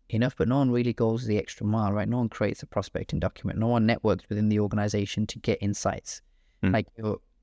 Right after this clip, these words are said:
Speaker 1: prospect your way into the role, go bottom up, get the information from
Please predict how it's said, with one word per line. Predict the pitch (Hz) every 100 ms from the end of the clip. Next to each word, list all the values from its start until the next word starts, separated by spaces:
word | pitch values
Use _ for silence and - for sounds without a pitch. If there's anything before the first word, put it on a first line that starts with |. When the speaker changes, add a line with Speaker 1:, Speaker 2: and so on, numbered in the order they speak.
| _
Speaker 1:
prospect | - 127 - 131
your | 131
way | 113
into | 113 -
the | 107
role, | 107 107
go | 107 123
bottom | 104 120 107
up, | 113 -
get | 127 131
the |
information | 120 - 113 113 - 104
from | 101 - 107 107 104